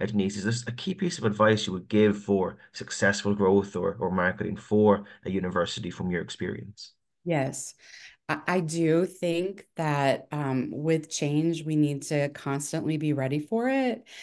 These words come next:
Speaker 2: And so my best advice for that, and I think that has worked well for me over the years, is to focus on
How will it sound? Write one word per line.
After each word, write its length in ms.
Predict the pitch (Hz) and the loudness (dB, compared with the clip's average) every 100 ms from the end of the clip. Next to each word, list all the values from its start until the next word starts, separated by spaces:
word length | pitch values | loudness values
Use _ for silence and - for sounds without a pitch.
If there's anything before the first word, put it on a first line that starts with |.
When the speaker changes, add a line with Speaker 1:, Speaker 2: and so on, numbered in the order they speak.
| - - | -12 0
Speaker 2:
And 120 | 180 | 2
so 140 | 202 185 | 4 4
my 160 | 175 | 4
best 360 | 165 165 180 - | 2 0 0 0
advice 500 | 156 151 139 139 - | -2 0 0 -2 -6
for 300 | - 165 160 | -4 0 2
that, 400 | 139 131 127 - | 2 0 0 0
and 120 | 151 147 | 2 2
I 120 | 147 | 2
think 320 | 160 151 - - | -4 -6 -8 -4
that 280 | 147 131 139 | -2 -2 -2
has 200 | 143 139 | -2 -4
worked 260 | 147 143 147 | -8 -8 -4
well 180 | 143 | -4
for 180 | 143 147 | -4 -4
me 220 | 147 139 | -2 0
over 220 | 135 135 131 | -2 -2 -4
the 100 | 135 | -2
years, 420 | 131 131 127 131 - - _ _ | -2 -2 -4 -8 -20 -20 _ _
is 180 | 165 165 | 2 4
to 80 | 170 | 0
focus 340 | 160 156 165 | 0 -2 0
on 200 | 156 147 | 0 0